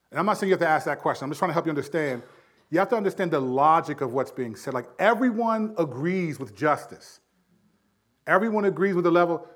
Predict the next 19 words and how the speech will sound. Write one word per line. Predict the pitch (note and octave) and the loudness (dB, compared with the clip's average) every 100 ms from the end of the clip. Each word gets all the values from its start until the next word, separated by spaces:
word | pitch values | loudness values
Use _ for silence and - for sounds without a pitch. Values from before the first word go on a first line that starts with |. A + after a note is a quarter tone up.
| _ | _
but | G3+ | 2
we're | E3+ F#3+ | 4 4
selective | - F#3 E3+ A#3 A#3 G#3+ D#3+ C3 | 4 4 8 6 6 4 4 2
in | B2 | -4
it | C#3 F#3+ - _ _ _ _ _ _ - | -4 -6 -12 _ _ _ _ _ _ -10
because | C#3+ D3+ F3 D3 | -8 -2 -2 0
it, | E3+ - - _ _ _ _ | -2 -4 -16 _ _ _ _
so | F3+ | 0
if | E3 F3+ | 2 2
it's | F3+ | 2
someone | A3+ A3+ G#3+ | 2 2 2
that | F3+ E3+ | 0 -2
you | F#3+ | -4
care | - A3+ C4 G3+ | 0 4 6 6
about, | D3+ D3 C#3 | 6 4 4
oh, | F3+ | 2
you | D#3+ G#3+ | 2 2
want | F3+ C3+ | -2 0
justice. | C#3 D#3+ - F#2+ - | 0 -2 -4 -18 -20